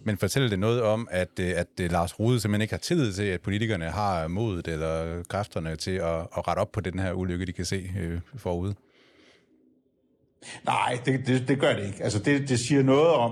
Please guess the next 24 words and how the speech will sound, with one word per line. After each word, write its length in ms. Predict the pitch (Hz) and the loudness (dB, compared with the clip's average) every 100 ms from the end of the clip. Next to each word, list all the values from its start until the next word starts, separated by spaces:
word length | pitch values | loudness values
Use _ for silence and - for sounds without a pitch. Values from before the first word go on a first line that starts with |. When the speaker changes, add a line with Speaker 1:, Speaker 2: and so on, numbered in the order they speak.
| - | 0
Speaker 2:
at... 340 | 117 113 - 110 | 0 0 0 2
Øh, 240 | 101 95 92 - - - - - - | 2 0 -4 -10 -18 -20 -20 -20 -4
man 240 | 117 110 98 | 0 2 2
på 100 | 107 | 0
et 80 | 95 | 0
tidligere 360 | - 254 220 | 0 2 2
tidspunkt 640 | 113 120 - 104 101 - - | 2 -2 -2 -2 -4 -10 0
burde 240 | 117 101 | 2 2
have 340 | 101 98 98 | 2 2 2
strammet 400 | 95 117 113 104 | 0 0 0 2
mere 200 | 104 127 | 4 4
op, 200 | 110 95 - | 4 2 -2
og 180 | 131 123 | -4 2
det 180 | 135 151 | 4 4
er 40 | |
ikke 200 | 123 127 | 4 2
bare 300 | 117 104 98 - | 2 0 0 -2
politikerne, 460 | 107 151 175 135 117 | 0 2 2 2 0
men 120 | 101 | 0
det 80 | 107 | 0
er 40 | |
så 140 | 107 | -2
sandelig 380 | 113 104 104 113 | -2 0 2 2
også, 360 | 98 98 113 | 2 2 2